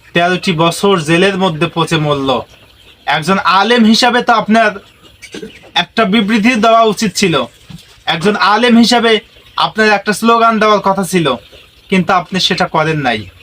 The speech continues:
আপনি কুনিবাঙের মতো ঘরে বসেছিলেন। আজকে আপনার স্বজাতি ভাই, সুন্নি ভাই যখন পুলিশ ধরার জন্য খুঁজতেছে, এখন আপনার রক্ত আগুন জ্বলে।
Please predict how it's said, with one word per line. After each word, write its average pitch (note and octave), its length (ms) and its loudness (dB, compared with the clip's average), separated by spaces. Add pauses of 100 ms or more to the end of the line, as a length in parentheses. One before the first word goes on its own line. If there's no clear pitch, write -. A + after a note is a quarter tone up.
(400)
আপনি F#3 320 0
কুনিবাঙের B3+ 600 0
মতো A#3+ 260 2
ঘরে A3 280 0
বসেছিলেন। G#3 600 0 (400)
আজকে F#3 580 -2 (480)
আপনার G3+ 440 0
স্বজাতি G#3+ 540 -2
ভাই, F#3+ 320 0 (440)
সুন্নি A3+ 400 2
ভাই G#3 380 0 (600)
যখন G3+ 340 0
পুলিশ A3+ 440 0
ধরার G#3 360 2
জন্য G#3 300 2
খুঁজতেছে, F#3+ 640 0 (800)
এখন A#3+ 400 0
আপনার A3 360 2
রক্ত G3+ 520 0 (240)
আগুন E3+ 380 0
জ্বলে। E3+ 340 0